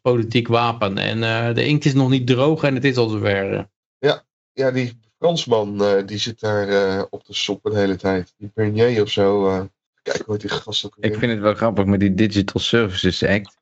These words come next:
Speaker 3: want daarin worden dus allerlei voorwaarden gesteld en dit en dat, maar ondertussen zegt die Trump nu zelf van, "Als ik niet word gekozen tot president, dan komt er een bloedbad."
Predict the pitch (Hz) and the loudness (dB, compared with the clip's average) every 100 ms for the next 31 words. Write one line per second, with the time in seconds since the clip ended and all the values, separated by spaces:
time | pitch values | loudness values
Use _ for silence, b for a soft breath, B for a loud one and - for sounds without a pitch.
0 | _ _ 104 107 101 - - _ _ - | _ _ 0 0 -2 -10 -14 _ _ -2
1 | 113 110 113 107 117 107 98 98 120 110 | 0 2 2 4 4 2 2 2 2 2
2 | 101 104 95 104 113 101 101 101 101 - | 2 2 2 2 2 2 2 0 -2 -6
3 | 104 - 98 104 104 101 98 98 104 101 | -6 0 0 0 0 0 2 0 0 0
4 | 104 110 104 101 120 110 95 104 92 107 | 0 0 0 0 -2 -2 0 -2 -2 -8
5 | 101 101 117 101 101 98 101 113 104 120 | -4 0 0 2 2 2 2 2 0 -4
6 | - 98 101 98 B B B 101 98 113 | -4 -2 -2 -8 B B B -2 0 2
7 | 120 117 120 110 107 104 101 - 101 113 | 2 4 4 4 2 2 0 -2 0 2
8 | 120 95 98 104 - 107 110 95 98 110 | 2 0 0 -2 2 2 2 0 2 2
9 | 120 110 98 120 117 107 110 104 120 147 | 2 -2 2 0 0 0 2 2 2 4
10 | 104 101 98 - | 2 0 -2 -12